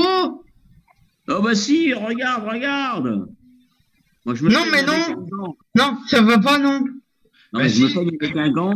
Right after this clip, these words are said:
Speaker 2: c'est très élégant.
Speaker 3: Et, et, et t'imagines, et, et y a, y a les économies de shampoing.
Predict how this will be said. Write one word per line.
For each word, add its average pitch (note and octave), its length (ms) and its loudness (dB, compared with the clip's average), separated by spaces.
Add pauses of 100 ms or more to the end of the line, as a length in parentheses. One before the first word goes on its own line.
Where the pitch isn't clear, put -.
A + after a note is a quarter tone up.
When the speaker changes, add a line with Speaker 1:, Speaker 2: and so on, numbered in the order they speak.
Speaker 2:
c'est D#3+ 160 0
très E3+ 240 -2
élégant. C3 420 0 (380)
Speaker 3:
Et, C#3 140 0 (100)
et, E3+ 280 0
et D#3+ 80 2
t'imagines, G3+ 840 -2 (460)
et, C3 320 0
et C3+ 80 0
y C3+ 120 2
a, C3 160 -2
y C3+ 100 2
a B2+ 300 -2
les C#3 300 4
économies G3 540 2
de F3 60 -4
shampoing. D#3+ 600 0